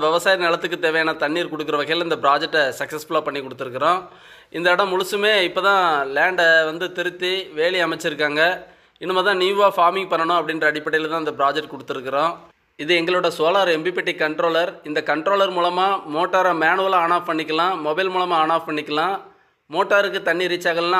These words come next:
ஆட்டோமேட்டிக்கா கட் ஆஃப் ஆயிக்கும். இது போன்றதான சிறப்பு அம்சங்களோட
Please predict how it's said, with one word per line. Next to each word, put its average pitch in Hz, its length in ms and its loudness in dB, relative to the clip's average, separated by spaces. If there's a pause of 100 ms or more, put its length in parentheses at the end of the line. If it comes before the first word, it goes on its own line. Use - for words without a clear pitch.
(120)
ஆட்டோமேட்டிக்கா 175 460 -2
கட் 165 280 -2
ஆஃப் 180 200 -2
ஆயிக்கும். 156 380 -2 (220)
இது 156 100 -6
போன்றதான 175 500 -2 (100)
சிறப்பு 180 320 0
அம்சங்களோட 170 520 2